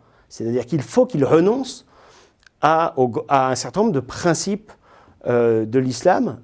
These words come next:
euh, notamment d'organisation de la vie politique et sociale, pour, euh, que ce, pour, euh, que se fondre dans, euh, les règles, les normes, les lois, euh, de la France et, et, et de son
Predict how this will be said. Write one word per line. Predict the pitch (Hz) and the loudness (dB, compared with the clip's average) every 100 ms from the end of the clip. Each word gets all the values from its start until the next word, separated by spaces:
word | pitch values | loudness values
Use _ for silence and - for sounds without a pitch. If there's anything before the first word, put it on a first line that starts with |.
| - | -10
euh, | 110 107 110 | -8 -8 -4
notamment | 120 123 127 143 | -4 0 0 0
d'organisation | 117 104 120 117 113 135 117 117 _ - | -2 -2 0 0 -2 -4 -6 -12 _ -8
de | 117 | -4
la | 107 | -2
vie | 107 123 | -4 -6
politique | 104 104 113 | -8 -8 -8
et | 107 | -8
sociale, | 101 101 - 262 - _ _ _ | -10 -6 -6 -6 -10 _ _ _
pour, | - 185 175 117 | -4 -2 -2 -4
euh, | |
que | 117 117 | -6 -8
ce, | 120 | -10
pour, | 113 117 175 165 - _ _ - - - | -10 -4 -4 -4 -10 _ _ -20 -20 -20
euh, | - - - | -16 -16 -16
que | - - - | -16 -14 -14
se | 98 131 | -12 -12
fondre | - 202 240 160 - - - _ | -2 0 2 0 -2 -12 -20 _
dans, | - 135 175 143 | 0 2 2 2
euh, | 113 110 | 2 0
les | 107 110 | 0 -2
règles, | 101 143 165 151 | 2 2 2 0
les | 113 | -2
normes, | 117 143 165 175 131 | 0 2 2 0 -2
les | 110 | -4
lois, | 107 123 160 196 - - _ - | -2 2 2 2 -4 -20 _ -4
euh, | 110 107 | -2 -2
de | 110 | 0
la | 151 147 104 | 2 2 -2
France | 156 175 143 | -4 -4 -2
et, | |
et, | 117 117 - 117 123 127 | -2 -2 -4 -6 -4 -6
et | |
de | 110 | -6
son | - 113 110 107 | -10 -8 -6 -6